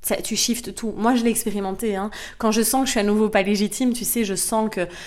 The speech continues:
j'ai tout à fait mon estime qui descend, la, la valeur et tout. Du coup, je me ramasse. Alors, hein, tout est une question d'énergie, hein, et de vibration et de, hein, c'est ça la loi d'attraction. Du coup, je me ramasse comme par hasard dans ces moments-là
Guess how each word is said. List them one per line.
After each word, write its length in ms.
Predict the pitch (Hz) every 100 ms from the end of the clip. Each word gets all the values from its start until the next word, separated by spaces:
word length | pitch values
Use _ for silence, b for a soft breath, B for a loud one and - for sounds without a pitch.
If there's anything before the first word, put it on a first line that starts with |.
| B
j'ai 220 | 190 196 180
tout 180 | - 254
à 100 | 220
fait 200 | - 233
mon 140 | 190
estime 380 | 208 214 - 240
qui 160 | 226 185
descend, 560 | 175 240 - 247 240
la, 260 | 208 180 175
la 240 | 165 175
valeur 420 | 175 214 220 226
et 100 | 202
tout. 260 | 202 247 247 B B
Du 120 | 208 226
coup, 180 | 269
je 80 | 214
me 100 | 208
ramasse. 400 | 202 226 233 226
Alors, 180 | 180 170
hein, 220 | 196 160 - B B
tout 180 | - 262
est 120 | 240
une 80 | 214
question 280 | 208 202 214
d'énergie, 480 | 185 180 190 240 311
hein, 100 | 254
et 60 | 190
de 40 |
vibration 540 | 175 190 185 - 220
et 100 | 185
de, 280 | 170 170 165 -
hein, 160 | 254
c'est 120 | 254 202
ça 120 | 208
la 100 | 185
loi 100 | 180
d'attraction. 500 | 170 170 160 269 320 B B
Du 160 | 226 254
coup, 200 | 262 285
je 100 | 220
me 60 | 202
ramasse 420 | 202 214 214 -
comme 240 | - 254
par 160 | 240 226
hasard 380 | 220 226 220 202
dans 80 |
ces 160 | 190 202
moments-là 460 | 196 196 196 185